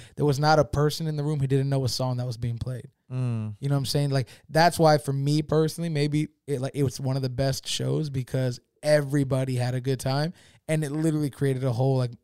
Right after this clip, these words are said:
Speaker 1: movie in the house. 'Cause everyone's like, "What the fuck? Fifty Cent? Like, he wasn't even supposed to be on it." And everybody's singing along to every single song. All the females are going crazy. When they see, like, it was, it was, it was good. It was a good
Speaker 2: Mm.
Speaker 1: vibe.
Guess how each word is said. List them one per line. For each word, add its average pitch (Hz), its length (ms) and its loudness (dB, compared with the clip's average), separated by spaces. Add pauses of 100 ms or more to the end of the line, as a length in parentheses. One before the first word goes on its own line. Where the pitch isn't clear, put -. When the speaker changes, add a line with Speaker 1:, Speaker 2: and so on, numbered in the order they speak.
Speaker 1:
movie 131 480 0
in 117 80 -2
the 117 60 -2
house. 123 300 -6
'Cause 135 140 -6
everyone's 156 220 -2
like, 160 80 -4
"What - 180 -10
the - 120 -12 (220)
fuck? - 280 -6 (420)
Fifty 277 320 0
Cent? 240 360 4
Like, 226 100 8
he 226 80 6
wasn't 247 180 0
even 247 120 0
supposed 233 180 -2
to 240 80 -4
be 254 140 -2
on 233 180 2
it." 131 160 0 (260)
And 160 160 -2
everybody's 175 400 6
singing 170 240 0
along 156 240 2
to 151 140 -2 (100)
every 160 320 4
single 160 320 -2
song. 147 380 0 (200)
All 151 140 4
the 165 80 4 (120)
females 160 340 6
are - 40 -4
going 156 220 4
crazy. 151 320 2
When 151 140 0
they 156 100 2
see, 156 180 -6
like, 143 140 -4
it 151 60 0
was, 175 260 0
it - 60 -2
was, 147 260 -2
it - 60 -8
was 131 160 -2
good. 120 280 -6
It - 340 -20
was 127 120 -4
a 139 40 -2
good 139 280 0
Speaker 2:
Mm. - 60 -6
Speaker 1:
vibe. 127 340 -2